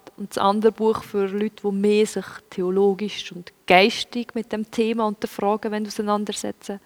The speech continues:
kann ich das Buch empfehlen, vom gekreuzigten Gott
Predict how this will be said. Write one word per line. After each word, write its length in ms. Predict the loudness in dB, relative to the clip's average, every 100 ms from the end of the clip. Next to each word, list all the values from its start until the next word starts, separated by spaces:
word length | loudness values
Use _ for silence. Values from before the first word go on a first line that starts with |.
| -20 -20 -20 -20 -20 _ _
kann 140 | -2 0
ich 120 | 0
das 80 | -4
Buch 320 | 2 4 2
empfehlen, 600 | -2 -4 4 6 6 2 -4 -20 -20 -20
vom 160 | -12 -10
gekreuzigten 1120 | -10 -16 _ -2 2 2 0 -10 -10 -10 -6
Gott 340 | -6 -6 -4